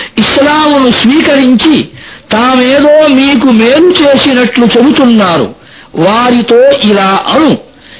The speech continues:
ఇస్లాంకు సంబంధించిన మేలును నా మీద మోపకండి. అల్లా మీకు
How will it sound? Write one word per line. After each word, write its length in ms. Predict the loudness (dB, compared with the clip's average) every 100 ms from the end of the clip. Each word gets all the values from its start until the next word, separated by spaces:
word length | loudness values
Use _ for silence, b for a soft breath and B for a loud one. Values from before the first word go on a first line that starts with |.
| B
ఇస్లాంకు 720 | -6 -2 0 0 0 -2 0 -2
సంబంధించిన 1000 | 0 0 0 2 2 2 2 0 0 0
మేలును 680 | -2 0 2 2 2 0 -2 B B -4
నా 260 | -2 0 0
మీద 280 | 0 0
మోపకండి. 760 | 0 2 0 0 -2 -2 -2 -6 -14 B B B B -4
అల్లా 640 | 0 2 2 0 0 -2 B B -2
మీకు 560 | 0 2 0 0 -2